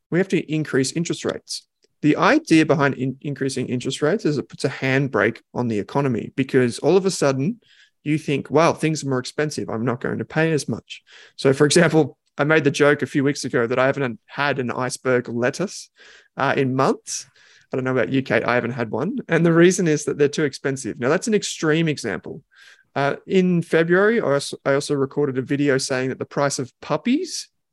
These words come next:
have gone up. Price of puppies went up about, like, thirty to fifty percent in a year. And that's, that's, like, extreme inflation.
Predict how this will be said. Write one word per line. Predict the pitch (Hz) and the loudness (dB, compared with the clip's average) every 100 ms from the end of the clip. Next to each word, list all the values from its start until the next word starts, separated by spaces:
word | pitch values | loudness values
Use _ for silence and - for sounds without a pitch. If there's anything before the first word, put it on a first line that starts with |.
| - | -8
have | 143 | -6
gone | 147 139 | -2 0
up. | 135 269 - _ - _ - | 0 -2 -6 _ -20 _ -2
Price | 156 147 | -2 -2
of | 139 | -2
puppies | 165 156 185 151 - | -2 0 0 -2 -4
went | 135 | -4
up | 131 | -4
about, | 131 127 | 0 0
like, | 117 - | 0 -6
thirty | - 151 143 | 2 4 4
to | 131 | 2
fifty | - 175 - | -2 -6 -4
percent | 170 131 - 147 - | -8 -6 -4 -4 -2
in | 139 | -2
a | |
year. | 123 127 165 | -2 0 2
And | 208 | 2
that's, | 156 - - - - | 0 -4 -12 -14 -6
that's, | 143 - | -4 -4
like, | 131 _ | -6 _
extreme | 151 - - 147 160 | -8 -6 2 4 4
inflation. | 160 - 156 165 202 | 2 2 2 4 2